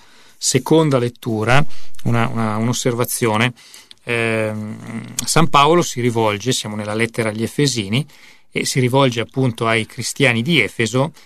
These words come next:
e li esorta a guardarsi in un certo senso dai falsi profeti, perché gli dice: "Fratelli, nessuno vi inganni con parole vuote".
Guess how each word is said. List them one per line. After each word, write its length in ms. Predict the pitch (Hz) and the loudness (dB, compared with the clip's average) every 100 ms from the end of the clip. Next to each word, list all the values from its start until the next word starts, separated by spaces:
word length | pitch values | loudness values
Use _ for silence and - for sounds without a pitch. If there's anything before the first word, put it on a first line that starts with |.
| - | -12
e 140 | - 139 | 0 2
li 160 | 139 | 4
esorta 680 | 151 131 110 110 - 135 131 | 2 2 2 0 0 0 2
a 240 | 127 127 131 | 2 2 0
guardarsi 800 | 127 127 123 127 127 110 - - | -4 -4 0 4 6 6 2 0
in 60 | 131 | -2
un 100 | 117 | -4
certo 300 | - - 123 | -8 -6 -6
senso 420 | - 101 - 107 | -6 -8 -10 -10
dai 140 | 110 110 | -6 -4
falsi 380 | - 110 - | -2 -2 -4
profeti, 480 | 110 113 - 113 117 | -6 -6 0 -2 -2
perché 240 | 117 - 117 | -10 -8 -4
gli 100 | 123 | -2
dice: 260 | 113 - - - - | -2 -4 -10 -20 -16
"Fratelli, 560 | - 123 139 127 117 110 | -2 0 4 2 2 0
nessuno 600 | 120 - - 151 170 131 | 0 0 2 4 4 2
vi 220 | 107 127 | 0 0
inganni 580 | 117 113 120 147 160 131 | 0 0 2 2 0 -4
con 240 | - 113 | -4 -6
parole 400 | - 117 123 117 | -2 0 0 0
vuote". 640 | 107 107 101 98 - 104 | -4 -4 -2 -2 -2 -4